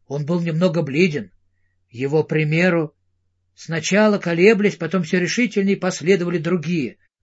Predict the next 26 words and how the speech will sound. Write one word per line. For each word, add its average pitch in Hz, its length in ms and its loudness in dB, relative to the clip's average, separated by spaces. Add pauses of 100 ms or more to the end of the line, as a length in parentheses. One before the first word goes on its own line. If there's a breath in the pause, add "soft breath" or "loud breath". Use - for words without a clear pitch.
(100)
Наконец 151 560 -2
согласились 139 920 -4
все. - 420 -8 (720)
"Ну, 196 280 2
Беппо", 151 640 -2
сказал 156 480 -4
Джиги, 147 340 -2
указывая 135 500 -2
на 131 120 -8
детей, 135 460 -4 (340)
"что - 300 2
ты 170 160 2
на 165 160 4
это 139 260 0
скажешь?" - 600 -6 (1040)
"Хорошо", 160 640 2
сказал 131 480 -4
Беппо 147 420 -4
и 123 80 -2
печально 143 500 -4
кивнул. 120 500 -8 (360)
"Я, 123 240 -6
конечно, 160 540 -2
тоже 156 360 -2
с - 120 -12
вами". 127 460 -8